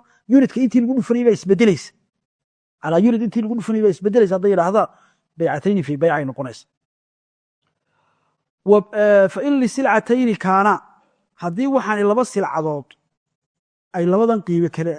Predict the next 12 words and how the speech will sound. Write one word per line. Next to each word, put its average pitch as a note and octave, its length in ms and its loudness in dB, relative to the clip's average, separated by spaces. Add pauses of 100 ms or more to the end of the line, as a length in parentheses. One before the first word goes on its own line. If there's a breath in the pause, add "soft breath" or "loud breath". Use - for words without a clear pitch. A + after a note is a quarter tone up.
u G3+ 240 -12
kala F3 220 0
dhigan F#3+ 220 0
yihiin, D#3 300 -2 (1300)
oo, A3 460 4
ee, F#3 360 2
uu F#3+ 200 0
leeyahay A3 460 2
labadan A3 340 0
alaabood D#3 520 -4 (600)
mid E3 120 -4
ahaan G3 480 0